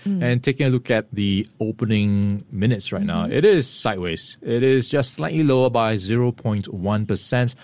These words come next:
Speaker 2: Three thousand one hundred and forty-three. And I believe the big focus today will be on Singtel.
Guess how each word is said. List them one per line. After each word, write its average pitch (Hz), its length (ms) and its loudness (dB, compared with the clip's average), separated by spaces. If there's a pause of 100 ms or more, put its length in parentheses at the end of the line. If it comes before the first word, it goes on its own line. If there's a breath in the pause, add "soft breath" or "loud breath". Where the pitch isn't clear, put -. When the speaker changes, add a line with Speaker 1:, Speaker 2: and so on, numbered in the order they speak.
(280 loud breath)
Speaker 2:
Three 277 240 4
thousand 123 500 2
one 139 220 2
hundred 127 400 0
and 110 200 -2
forty-three. 127 800 -2 (300 loud breath)
And 123 400 0 (160)
I 202 180 2
believe 120 440 2
the 107 100 2
big 135 200 0
focus 117 520 -2
today 101 300 2
will 104 180 2
be 104 400 -2
on 101 340 -2
Singtel. 110 920 0